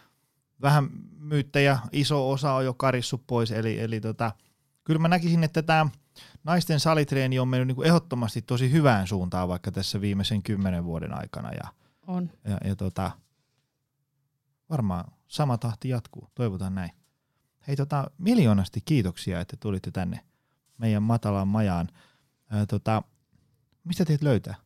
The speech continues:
Speaker 1: Paitsi täältä Pasilasta. <laughs> O P center piste fi voi laittaa koodin tulemaan, että haluu Annukalle tai Suville valmennukseen. Mutta onko teillä jotain somekanavia?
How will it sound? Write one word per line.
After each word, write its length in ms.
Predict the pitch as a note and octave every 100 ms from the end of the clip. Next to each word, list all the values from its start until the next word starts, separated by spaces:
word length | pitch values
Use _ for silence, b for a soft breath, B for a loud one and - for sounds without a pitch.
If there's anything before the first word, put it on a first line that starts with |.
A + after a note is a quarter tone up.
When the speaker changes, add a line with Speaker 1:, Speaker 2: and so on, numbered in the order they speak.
| _
Speaker 1:
Paitsi 260 | D3 C#3 A2
täältä 240 | A#2+ A2+
Pasilasta. 480 | A#2 D3+ - - E3+ -
<laughs> 20 |
O 160 | D#3+ E3+
P 60 | - C3+
center 440 | - C#3+ - A#2+
piste 300 | - - G2+
fi 240 | - G#3 F3 b b b b -
voi 160 | B2+ A#2+
laittaa 500 | A#2 - A#2 A2+ G2+ _ _
koodin 360 | - B2+ A2 G#2
tulemaan, 500 | A2+ G#2+ G2+ G2 F#2+ - _ _ _ _ _ _ -
että 120 | A2
haluu 380 | A2 G2 F#2 F2+ - _ _ _ _ _ -
Annukalle 540 | A2 F#2+ - F2+ F2 -
tai 160 | F#2+
Suville 440 | F2 G#2 F2+ F2 F2
valmennukseen. 680 | F2+ F2+ E2+ E2 - F#2+ F2 _ _ _ _ _ _ -
Mutta 140 | A#2
onko 160 | C3+ C#3
teillä 200 | C3 A#2
jotain 300 | G#2+ G#2 F#2
somekanavia? 640 | G#2 F2 - E2+ - -